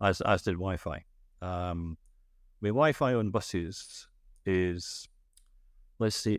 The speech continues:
interesting because as an operator, uh, you can be spending quite a bit of money providing Wi-Fi to customers. And you always think, "Well, is this actually,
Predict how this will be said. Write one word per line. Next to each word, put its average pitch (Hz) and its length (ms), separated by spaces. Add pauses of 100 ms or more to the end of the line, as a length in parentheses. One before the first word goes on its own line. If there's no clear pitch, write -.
interesting 87 640 (320)
because 98 720 (800)
as 120 220
an 110 180
operator, 107 840 (680)
uh, 90 260
you 95 120
can 90 160
be 92 80
spending 98 380
quite - 240
a 90 60
bit 92 160
of 85 120
money 85 300
providing 87 600
Wi-Fi 85 480
to - 120
customers. - 560 (1080)
And 87 680 (280)
you 113 200
always 131 260
think, 113 260
"Well, 107 240 (1120)
is 101 140
this 117 180 (100)
actually, 104 600